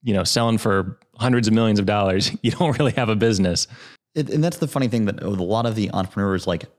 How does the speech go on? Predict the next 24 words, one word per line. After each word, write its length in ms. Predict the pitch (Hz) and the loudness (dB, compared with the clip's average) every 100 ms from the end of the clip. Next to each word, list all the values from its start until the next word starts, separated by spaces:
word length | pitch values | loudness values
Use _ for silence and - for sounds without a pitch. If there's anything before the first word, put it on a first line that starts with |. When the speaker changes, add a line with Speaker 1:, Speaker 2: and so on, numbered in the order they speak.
| _ _ | _ _
Speaker 2:
gloss 440 | - 90 90 98 - | -4 0 0 0 -2
over. 300 | 98 92 113 | -2 0 -2
So 340 | 113 95 - - | 0 -2 -2 -4
I 100 | 104 | -2
almost 240 | 135 151 | 0 -2
wish 120 | 123 110 | -4 -2
we'd 100 | 95 | -2
go 60 | |
back 220 | 90 98 | -2 -4
to 60 | - | -4
that 80 | 92 | -4
business 260 | 85 104 | -2 -4
pitch 240 | - 104 - | -4 -4 -2
plan 300 | 110 104 104 | -4 -2 -2
that 100 | - | 0
everyone 240 | 95 95 | -2 -2
had 140 | 101 92 | -2 -2
to 60 | |
do 100 | 98 | -2
that's 140 | 92 92 | -2 -2
a 40 | |
hundred 200 | 104 95 | -4 -2
pages. 400 | 101 101 107 131 | -2 -2 -2 -2
Speaker 1:
Yeah. 180 | 110 | -2